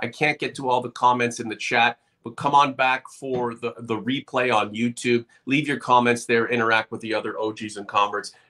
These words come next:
Uh, we're having a great time as, as season six winds down. How long will we continue, uh,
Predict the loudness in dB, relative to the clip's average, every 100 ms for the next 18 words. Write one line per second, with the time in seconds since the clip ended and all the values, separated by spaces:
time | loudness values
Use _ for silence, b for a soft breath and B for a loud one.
0 | -4 2 6 4 4 -2 -2 -4 -4 -4
1 | -4 -6 -10 -10 -12 -10 -12 -10 -8 -10
2 | -6 -6 -6 -12 -6 -4 -2 -2 -4 -4
3 | -2 0 -2 -6 B 0 4 4 2 0
4 | 0 -2 -6 -8 -12 -16 -10 -8 -6 -6
5 | -8 -14 _ _ -2 0 0